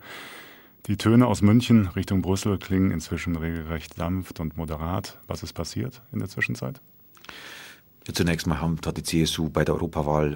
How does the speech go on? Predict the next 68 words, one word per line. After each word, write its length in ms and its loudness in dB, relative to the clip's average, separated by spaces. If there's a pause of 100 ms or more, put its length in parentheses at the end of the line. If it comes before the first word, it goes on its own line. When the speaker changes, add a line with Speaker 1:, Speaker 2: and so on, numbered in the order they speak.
Speaker 2:
äh, 80 -6
vor 200 -6
fünf 280 -4
Jahren 360 -2
einen 140 -6
ordentlichen 540 -4
Dämpfer 260 -4
bekommen. 720 -8
Die 40 -14
Strategie 560 -6
war 120 -6
falsch. 640 -8
Man 180 -14
kann 220 0
nicht 180 0
den 100 0
Menschen 280 -4
gegenüber 420 -4
auftreten 460 -4
und 80 -6
sagen, 240 -2 (480)
„Im 80 -4
Kern 240 0
wollen 200 2
wir 120 0
Europa, 320 -2
aber 160 0
dann 180 -4
machen 240 -4
wir 60 -4
alles 160 -6
schlecht, 320 -6
was 100 -12
da 80 -8
läuft.“ 320 -10
Das 80 -8
funktioniert 520 -6
nicht. 200 -10
Das 180 0
war 140 6
keine 140 -2
Strategie, 480 -2
die 160 -6
ich 180 -8
immer 160 -2
abgelehnt 500 -6
habe, 160 -10
gegen 240 -4
die 160 -6
ich 140 -10
immer 160 -6
geargumentiert 720 -6
habe. 140 -8
Und 80 -2
ich 100 -4
freue 200 -2
mich, 180 -4
dass 240 -6
mein 180 -4
Kurs 220 -8
sich 160 -10
jetzt 180 -8
in 60 -4
der 100 -8
C 180 -10
S 140 -8
U 60 -8
durchsetzt. 560 -10